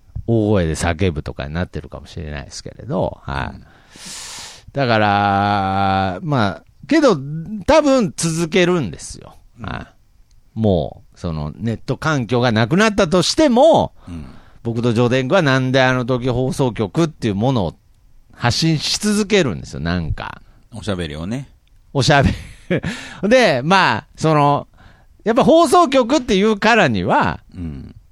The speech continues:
Speaker 1: まあ、第三者に届くような工夫は一個はしますけどね。
Speaker 2: うん。
Speaker 1: やっぱりガストの時はそこはしてなかったじゃないですか。
Speaker 2: うん。
Speaker 1: うん。なんかしますけどね、なんか。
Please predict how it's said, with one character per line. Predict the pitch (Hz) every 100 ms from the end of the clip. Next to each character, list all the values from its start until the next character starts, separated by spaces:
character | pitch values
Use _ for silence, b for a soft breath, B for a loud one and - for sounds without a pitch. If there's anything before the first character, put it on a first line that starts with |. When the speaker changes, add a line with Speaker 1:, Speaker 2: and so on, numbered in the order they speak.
| -
Speaker 1:
ま | 190 185
あ、 | 147 151
第 | 247 269 233
三 | 247 277 247
者 | 247
に | 247 247
届 | 226 262 233
く | 247 233
よ | 247 247 247 247 247
う | 240
な | 302
工 | - 220
夫 | 185 240 247
は | 240
一 | 240 - -
個 | 214
は | 208 185
し | -
ま | 90 78
す | -
け | -
ど | 67
ね。 | 95 302 - b b b -
Speaker 2:
う |
ん。 | 95 71 - _ _ _ _ _
Speaker 1:
や | 196
っ |
ぱ | 220
り | 190
ガ | 269 220
ス | -
ト | 254 208
の | 156
時 | 156 120 123
は | 104 -
そ | - 196
こ | 233
は | 220
し | -
て | 208
な | 202
か | 170 104
っ |
た | - -
じ |
ゃ | -
な |
い | -
で | -
す | -
か。 | - - _ _ _
Speaker 2:
う | 95
ん。 | 85 65 - _ _ _ -
Speaker 1:
う | 104 95 85 90
ん。 |
な | 247 381
ん | 302
か | -
し | - 123
ま | 120
す | 104 -
け | -
ど | -
ね、 | 139 247
な | 117 87
ん | 64
か。 | - -